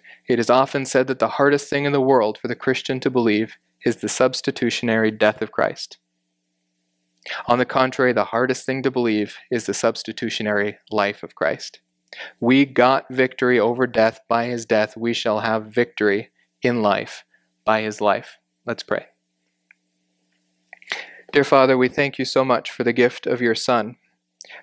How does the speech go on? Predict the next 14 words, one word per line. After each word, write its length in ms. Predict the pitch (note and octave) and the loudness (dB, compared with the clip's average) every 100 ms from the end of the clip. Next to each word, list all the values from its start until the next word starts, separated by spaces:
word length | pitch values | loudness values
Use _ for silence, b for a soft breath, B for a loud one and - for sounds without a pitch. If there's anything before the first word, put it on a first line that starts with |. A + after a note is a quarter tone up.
| - | 2
for 160 | C3+ | 4
the 160 | C3 B2 | 4 2
promise 580 | - D3 D#3 D3 A2+ - | 2 2 2 0 -6 -4
that 120 | B2+ | -2
you 160 | B2 B2 | 0 2
made 380 | B2+ B2+ C3 - _ | 2 2 0 -4 _
in 140 | C3+ B2+ | -4 0
Genesis 720 | B2+ B2+ A#2+ G2 G2+ - - _ _ _ - | 0 0 -4 -4 -6 -6 -12 _ _ _ -4
to 100 | C3 | -2
Eve 460 | C3+ C#3 G2+ G#2+ | 2 2 2 0
when 100 | A#2 | -4
she 180 | A#2 B2 | -2 -2
first 480 | - B2+ C3 - - b b b b b | 2 2 2 -2 -12 b b b b b
failed 540 | - - C#3 A#2 A#2+ | -6 2 4 4 2